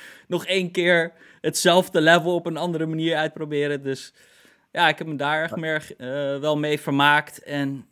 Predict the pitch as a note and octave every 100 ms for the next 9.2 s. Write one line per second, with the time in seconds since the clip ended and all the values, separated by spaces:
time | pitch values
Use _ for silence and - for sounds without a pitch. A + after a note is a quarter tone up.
0 | - D#3 D#3 - - D#3 B2+ A#2 C#3+ C3+
1 | _ _ - - D3 E3+ - F3 - D#3+
2 | - F3+ - - B2 G3+ - - C3+ -
3 | - - - - C6+ - D#4+ - A#3+ G#3
4 | B3 F#3 D#3 D#3 C3+ E3 C#3 D3 F3 D#3+
5 | _ - C3+ D3 E3+ E3 D#3 D3+ C#3 D3+
6 | D#3+ D3+ D3+ D#3 C3+ C#3 - - - -
7 | _ _ - C#3+ C#3 F#3 D3+ F3 F#3 A#3
8 | A3+ A#3 A#3+ - - F3+ F3+ - G3 F#3+
9 | F#3+ A3+